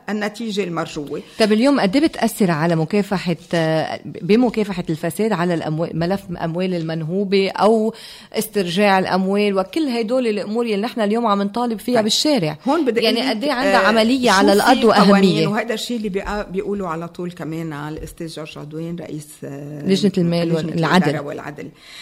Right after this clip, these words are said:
Speaker 1: نحن بنفتكر إنه الوزراء أو النواب أو حيلا حدا بيطرح مشاريع قوانين إنه عم يخترعوا البارود.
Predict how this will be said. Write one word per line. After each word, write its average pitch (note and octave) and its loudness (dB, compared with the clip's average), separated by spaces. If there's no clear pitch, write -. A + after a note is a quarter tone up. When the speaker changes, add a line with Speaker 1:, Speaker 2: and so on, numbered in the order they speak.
Speaker 1:
نحن C#4 0
بنفتكر B3+ -4
إنه A3+ -6
الوزراء G3+ -4
أو F3 -6
النواب F3+ -2
أو E3+ -8
حيلا A3+ -10
حدا G#3+ -8
بيطرح F3+ -8
مشاريع F3+ -8
قوانين F#3 -8
إنه G#3+ -8
عم F#3+ -6
يخترعوا G3+ -10
البارود. E3+ -10